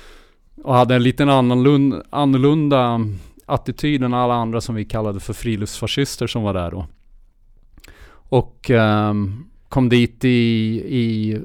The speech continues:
slalomskidor med Siretta fyra noll fyra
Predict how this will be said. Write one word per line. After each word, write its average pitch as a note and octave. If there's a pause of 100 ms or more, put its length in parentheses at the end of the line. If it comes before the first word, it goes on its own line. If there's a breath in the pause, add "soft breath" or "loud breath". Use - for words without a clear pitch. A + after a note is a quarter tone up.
slalomskidor C#3+
med C3+
Siretta A#2+
fyra A#2
noll A2+
fyra G#2+